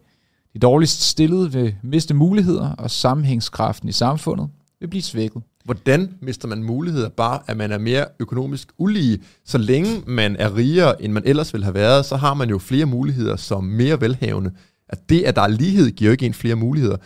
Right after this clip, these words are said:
Speaker 2: Så, øh, jeg kan simpelthen ikke købe det argument.
Speaker 1: Øh, nej, og så er der for, "Økonomisk ulighed afspejler belønningen,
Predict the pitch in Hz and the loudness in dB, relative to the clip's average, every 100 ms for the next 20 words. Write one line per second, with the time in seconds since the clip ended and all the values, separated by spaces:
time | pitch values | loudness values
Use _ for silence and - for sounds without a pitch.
0 | - _ 117 101 98 98 85 - - - | -14 _ 2 2 2 0 -2 -4 -6 -6
1 | 147 123 101 - - 104 101 98 101 104 | -2 0 -2 -2 -4 -2 -4 -4 -6 -8
2 | - _ _ _ _ _ _ _ _ _ | -10 _ _ _ _ _ _ _ _ _
3 | 131 127 120 117 117 117 113 113 117 - | 0 2 4 4 4 2 0 -2 -4 -6
4 | - - - - - - 147 - 131 160 | -8 -12 -14 -16 -6 -2 -2 -4 0 0
5 | 147 170 175 156 151 160 190 202 185 196 | 4 4 2 0 0 2 2 0 -2 0
6 | 190 185 180 - 170 - - - 127 147 | 2 2 2 2 2 0 -2 -2 0 -2
7 | 175 185 151 | -2 -4 -8